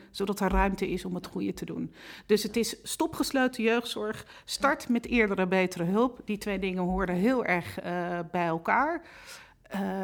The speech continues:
communicatie gaat via de as van, eh, urgentie en, eh, pijn doen.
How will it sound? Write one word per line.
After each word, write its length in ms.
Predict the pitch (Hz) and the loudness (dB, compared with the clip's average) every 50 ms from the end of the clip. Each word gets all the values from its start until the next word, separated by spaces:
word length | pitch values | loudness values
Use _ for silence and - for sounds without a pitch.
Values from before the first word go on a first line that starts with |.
| 190 - | -4 2
communicatie 680 | - 254 233 240 226 220 - 277 269 277 269 - 247 220 | 4 6 8 8 8 8 6 6 6 6 4 2 0 0
gaat 240 | - 214 202 - - | 2 2 2 2 2
via 220 | - 190 196 185 | 2 2 2 2
de 120 | 180 190 - | 2 2 2
as 280 | 208 196 196 - - | 2 2 2 0 -4
van, 400 | - 196 185 180 175 175 175 170 | 0 2 2 4 4 2 2 0
eh, 500 | - 190 175 175 170 165 165 165 165 - | 0 0 0 2 2 2 2 0 -2 2
urgentie 840 | - 233 208 - - 226 208 208 196 - - 202 190 180 180 180 - - | 2 2 2 4 2 2 2 2 2 0 0 0 0 0 -2 -4 -4 -2
en, 420 | 185 185 180 180 175 175 175 170 | 0 2 2 4 4 2 2 0
eh, 520 | - 185 180 180 175 175 190 196 190 175 165 - - - - | 0 -2 0 0 0 0 0 0 0 0 -2 -4 -2 2 6
pijn 280 | - 226 285 311 320 | 8 10 10 10 10
doen. 260 | 302 320 359 403 480 | 8 6 4 2 2